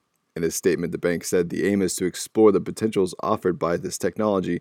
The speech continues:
and to identify concrete cases integrating central bank digital currencies and innovative procedures for the clearing and settlement of tokenized financial assets. Further,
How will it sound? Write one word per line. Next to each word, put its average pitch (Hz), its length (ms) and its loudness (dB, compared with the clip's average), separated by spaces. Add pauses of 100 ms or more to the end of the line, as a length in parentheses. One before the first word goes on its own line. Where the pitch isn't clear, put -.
(320)
and 90 160 -10
to 85 160 2
identify 85 460 0
concrete - 480 -6
cases 87 480 -2
integrating 98 440 4
central 98 280 -2
bank 90 240 -2
digital 92 260 -2
currencies 90 640 -4
and 85 220 -4
innovative 90 360 2
procedures 95 600 0 (320)
for - 100 -14
the 87 100 2
clearing 90 480 2
and 85 220 -4
settlement 87 380 0
of - 160 -4
tokenized 87 560 -2
financial 87 440 -4
assets. - 540 -4 (100)
Further, 101 460 4